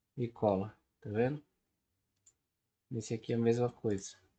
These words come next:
Vamos ver se tá funcionando. Dá um preview. Aí, tá vendo?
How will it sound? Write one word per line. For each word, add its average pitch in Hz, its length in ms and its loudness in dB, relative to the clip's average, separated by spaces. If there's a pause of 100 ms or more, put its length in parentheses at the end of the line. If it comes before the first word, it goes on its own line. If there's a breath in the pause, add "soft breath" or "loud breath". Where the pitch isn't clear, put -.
(1500)
Vamos 110 180 -2
ver 107 100 4
se - 60 -4
tá 107 140 4
funcionando. 117 600 4 (400)
Dá 104 120 0
um 98 100 0
preview. 123 640 6 (1900)
Aí, 104 260 2 (880)
tá 92 80 -8
vendo? 135 280 4